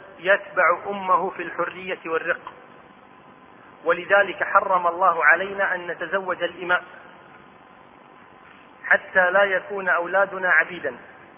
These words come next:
فالولد يتبع أباه في النسب ويتبع أمه في الحرية والرق. الولد يتبع أباه في النسب، يعني تسمى باسم أبيه،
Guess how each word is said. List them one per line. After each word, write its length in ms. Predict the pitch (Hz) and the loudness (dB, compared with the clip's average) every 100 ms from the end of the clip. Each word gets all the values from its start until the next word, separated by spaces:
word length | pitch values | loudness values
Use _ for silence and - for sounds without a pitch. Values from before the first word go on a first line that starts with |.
| - - - - - - - - - - - - | -20 -20 -20 -20 -20 -20 -20 -20 -20 -20 -18 0
فالولد 480 | 185 180 202 202 170 | 0 4 4 6 4
يتبع 580 | 165 196 - 185 175 175 | 0 -4 2 2 4 2
أباه 240 | 196 190 - | 4 2 0
في 40 | |
النسب 380 | 180 185 190 - - - - - - - - - - - - - - - - | -8 -4 0 -2 -4 -20 -20 -20 -20 -20 -20 -20 -20 -20 -20 -20 -20 -20 -12
ويتبع 580 | 139 180 202 175 170 180 214 | 0 2 2 2 2 2 -2
أمه 340 | 214 208 196 | -2 -2 -2
في 100 | 190 | -6
الحرية 480 | 180 185 185 147 - - - - - - - - | -2 -2 -2 -14 -16 -18 -20 -20 -20 -20 -14 -4
والرق. 280 | 170 170 - - - - - - - - - - - - 151 | -2 -2 -8 -20 -20 -20 -20 -20 -20 -20 -20 -20 -20 -12 -6
الولد 600 | 156 170 196 180 208 254 - - - - - - - | -2 4 4 4 -2 -6 -14 -20 -20 -20 -20 -20 -4
يتبع 560 | 185 208 - 170 175 | -2 -2 2 2 2
أباه 220 | 180 202 180 | 2 2 2
في 120 | 175 | -4
النسب، 360 | 180 202 156 - - - - - - - - - - - - - | -4 -4 -4 -8 -20 -20 -20 -20 -20 -20 -20 -20 -20 -20 -20 -14
يعني 160 | 143 147 | -12 -12
تسمى 360 | - 190 175 | -6 -6 -4
باسم 240 | 160 170 180 | -8 -8 -10
أبيه، 240 | 165 165 | -10 -10